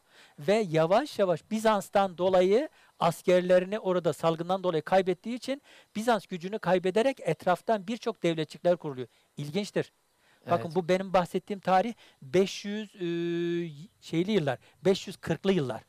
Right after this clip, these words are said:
Speaker 2: Milattan sonra beş yüz kırk
Speaker 1: Tabii,
Speaker 2: yıllar.
Speaker 1: tabii.
Speaker 2: Hı.
Speaker 1: Ama bu iki yüz yıl kadar sürüyor bu salgının süresi. İki yüz yıl bakın.
Speaker 2: Hocam
Speaker 1: Ara-
Speaker 2: lokal, lokal salgınlar mı bunlar
Speaker 1: Yok.
Speaker 2: genel olarak?
Speaker 1: Birçok devleti etkiliyor ama bu kadar dünyadaki gibi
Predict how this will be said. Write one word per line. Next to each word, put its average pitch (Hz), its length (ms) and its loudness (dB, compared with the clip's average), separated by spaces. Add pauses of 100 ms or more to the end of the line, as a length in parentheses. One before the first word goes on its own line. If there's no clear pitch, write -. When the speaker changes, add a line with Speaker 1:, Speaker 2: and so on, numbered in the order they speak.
(100)
Speaker 2:
Milattan 131 500 -6
sonra 117 360 -10
beş - 180 -10
yüz 117 100 -18
kırk - 160 -14
Speaker 1:
Tabii, 226 140 0
Speaker 2:
yıllar. 330 100 -6
Speaker 1:
tabii. 202 120 -6 (180)
Speaker 2:
Hı. 170 60 -14 (480)
Speaker 1:
Ama 175 260 0
bu 247 100 -10
iki 180 240 -12
yüz 185 120 -4
yıl 185 60 0
kadar 170 280 0
sürüyor 165 380 -4
bu 123 180 -8 (360)
salgının 143 480 -4
süresi. 131 340 -10
İki 170 220 -10
yüz 202 140 -6
yıl 131 100 -4
bakın. 143 240 -2 (580)
Speaker 2:
Hocam 156 200 4
Speaker 1:
Ara- 185 140 2 (200)
Speaker 2:
lokal, 208 440 -2
lokal 143 300 -2
salgınlar 117 540 -2
mı 101 160 -12
bunlar 98 180 -6
Speaker 1:
Yok. 147 240 0
Speaker 2:
genel 120 260 -8
olarak? 110 240 -8
Speaker 1:
Birçok 185 320 -4
devleti 151 340 0
etkiliyor 165 400 -4
ama 220 220 -4
bu 180 60 -10
kadar 180 380 0
dünyadaki 160 540 0
gibi 170 300 -4